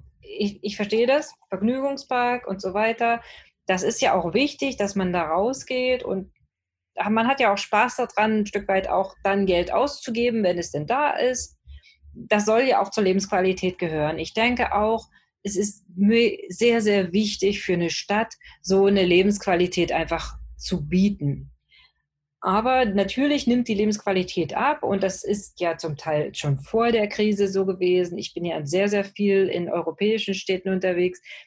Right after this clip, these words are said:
da ist wirklich ganze Ladenzeilen leer stehen.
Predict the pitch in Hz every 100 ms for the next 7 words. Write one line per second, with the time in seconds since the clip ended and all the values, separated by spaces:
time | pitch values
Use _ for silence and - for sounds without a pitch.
0 | _ 175 185 220 196 190 190 185 - 170
1 | 202 208 190 175 - 156 151 180 208 196
2 | 190 170 160 151 151 170 170 - 147 143
3 | 143 139